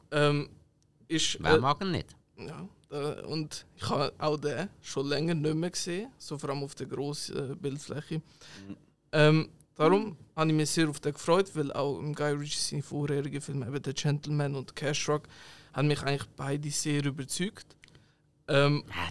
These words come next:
Speaker 2: Gentleman habe ich immer noch nicht gesehen, aber fett auf der Watchlist.
Speaker 1: Ja, der, ich, also ich finde, der ist grossartig und eben jetzt Operation Fortune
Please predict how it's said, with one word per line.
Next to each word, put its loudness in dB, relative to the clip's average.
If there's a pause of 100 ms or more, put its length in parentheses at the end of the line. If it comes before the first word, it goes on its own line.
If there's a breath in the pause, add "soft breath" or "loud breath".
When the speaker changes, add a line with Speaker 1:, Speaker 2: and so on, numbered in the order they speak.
Speaker 2:
Gentleman -6
habe -4
ich -4
immer -6
noch -6
nicht -6
gesehen, -4 (260)
aber -16
fett -6
auf -6
der -8
Watchlist. -8 (280)
Speaker 1:
Ja, 0
der, 2
ich, 0
also 2
ich 0
finde, -8 (540)
der 8
ist -2 (140)
grossartig 0
und 2
eben 6
jetzt 6
Operation 2
Fortune 0